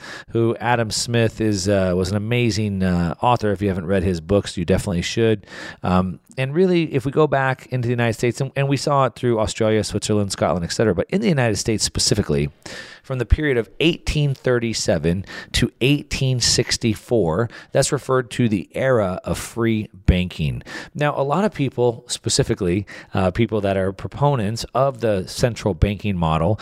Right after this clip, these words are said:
and people that have been raised to think the central banking model is good, so people that have gotten economics degrees and so forth, have been taught that the,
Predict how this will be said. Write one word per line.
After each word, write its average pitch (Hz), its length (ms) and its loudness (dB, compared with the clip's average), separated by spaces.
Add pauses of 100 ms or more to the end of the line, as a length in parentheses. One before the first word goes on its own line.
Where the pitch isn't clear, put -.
(200)
and 104 140 0
people 104 260 2
that 95 120 0
have 92 120 -2
been 90 180 -2
raised 117 460 0
to - 120 -8
think 185 280 0
the 120 80 0
central 107 260 0
banking 101 280 0
model 98 240 2
is 80 100 -4
good, 101 320 2
so 98 140 -4
people 98 260 0
that 92 140 2
have 85 120 -2
gotten 90 300 0 (340)
economics 104 540 2
degrees 101 420 2
and 95 120 -4
so 117 180 2
forth, 92 320 -2 (300)
have 139 140 0
been 175 140 2
taught 190 380 -4
that 135 240 -2
the, 107 300 2